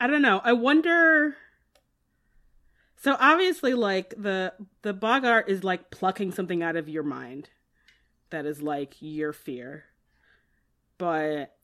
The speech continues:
I wonder if it's like, okay, you have a fear of abandonment and being lonely. I can't really deal with that. But your, uh, fear of snakes,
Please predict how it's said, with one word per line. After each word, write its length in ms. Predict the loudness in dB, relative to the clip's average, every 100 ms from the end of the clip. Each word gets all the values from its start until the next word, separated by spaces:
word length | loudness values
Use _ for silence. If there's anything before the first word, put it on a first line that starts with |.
| _ _ _ _ _ _ _ _ _ _ _ -2
I 120 | 0
wonder 260 | 4 4
if 100 | 4
it's 180 | 0 -4
like, 440 | -2 0 0 -6 -16 _ _ _ _ _ _ -20 _ _ _
okay, 300 | 2 4 4
you 100 | 4
have 100 | 4
a 60 | 2
fear 240 | -2 0
of 80 | 0
abandonment 580 | 0 2 4 4 2 -2
and 80 | -2
being 200 | -2 0
lonely. 420 | 4 4 4 0
I 40 | -6
can't 260 | -4 -4
really 120 | -2 -4
deal 260 | 2 2
with 160 | 2 -2
that. 300 | -4 -4 -6
But 160 | -8 -4
your, 340 | -2 0 0
uh, 340 | 0 -2 -2 -4
fear 440 | -2 -2 2 0 0
of 380 | -2 -4 -2 -6
snakes, 680 | -10 -4 0 0 -2 -14 -20